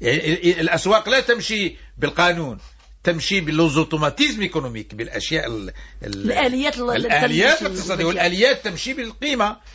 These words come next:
Speaker 1: أنت، آه، عندك ش-، خدمة، آه، خ-، ختمتها بعشرة كلفة، تبيعها باثناش. إذا أتيتنا ب-، باسم الدولة وبعتها بستة، كسر لك السوق.
Speaker 2: نعم.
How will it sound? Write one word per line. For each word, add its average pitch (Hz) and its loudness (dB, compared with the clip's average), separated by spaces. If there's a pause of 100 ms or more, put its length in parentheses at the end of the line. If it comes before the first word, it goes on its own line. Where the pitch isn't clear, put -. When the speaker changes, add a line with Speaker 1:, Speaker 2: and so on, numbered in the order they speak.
(220)
Speaker 1:
أنت، - -4 (480)
آه، 123 0
عندك 147 0
ش-، - -2
خدمة، 143 -2 (280)
آه، 120 -8
خ-، - -8
ختمتها 131 0
بعشرة 135 2
كلفة، 127 -2 (200)
تبيعها 135 0
باثناش. 135 -2 (300)
إذا 160 4
أتيتنا 180 2
ب-، 143 -6
باسم 160 -8
الدولة 143 2 (200)
وبعتها 131 0
بستة، 185 0 (260)
كسر 202 0
لك 175 0
السوق. - 0 (180)
Speaker 2:
نعم. 165 -10